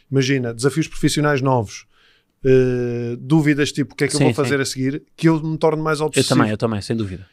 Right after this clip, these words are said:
Speaker 1: E, e eu entendi isto, e já falei isto com o meu psicólogo e ele, eh, diz que faz sentido, que é uma espécie de escape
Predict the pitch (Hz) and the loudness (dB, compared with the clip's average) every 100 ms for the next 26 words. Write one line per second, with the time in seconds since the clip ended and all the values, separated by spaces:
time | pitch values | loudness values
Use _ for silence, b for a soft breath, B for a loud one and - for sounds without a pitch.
0 | _ - 147 147 147 151 151 151 175 175 | _ -2 0 0 -2 -6 0 4 4 4
1 | 165 170 160 156 143 - 185 208 _ _ | 0 -2 0 -2 -2 -4 -8 -10 _ _
2 | 123 117 117 120 120 - 123 120 123 131 | -6 -2 0 -2 -4 -6 -8 -8 -8 -6
3 | 120 110 120 117 117 127 123 113 123 113 | -8 -8 -12 -10 -10 -12 -14 -16 -14 -12
4 | - - 104 123 110 131 143 b b b | -10 -8 -6 -6 -4 -4 -6 b b b
5 | b b _ - 156 151 156 - - - | b b _ 4 6 6 2 -4 -20 -2
6 | 156 156 160 156 - 165 175 160 - 180 | 0 2 0 -2 -2 -2 -2 -4 0 2
7 | 151 - | 2 0